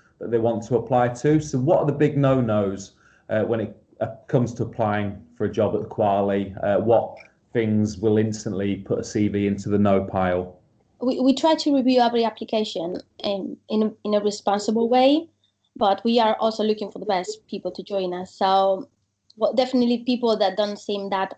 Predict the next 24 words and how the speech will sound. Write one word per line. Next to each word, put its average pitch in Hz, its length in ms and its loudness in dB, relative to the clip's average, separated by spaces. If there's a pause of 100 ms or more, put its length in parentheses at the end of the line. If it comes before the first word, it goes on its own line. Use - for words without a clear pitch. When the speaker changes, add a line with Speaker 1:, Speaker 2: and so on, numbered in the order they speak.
(140)
Speaker 2:
bothered 208 760 0
or 196 320 0
not 190 220 -4
that 185 200 -2
interested 190 680 -6 (360)
wouldn't 208 260 0
be 196 140 0
a 190 80 0
good 190 140 -6
fit 196 300 -8
for 185 120 -2
any 185 200 0
of 175 140 -4
our 180 140 0
roles, 180 300 2
because 196 300 -2
we, 214 300 2 (260)
we 220 80 8
look 226 220 2
for 233 120 0
that 214 260 0
passion 190 400 -2
and 190 160 -4
that 196 180 0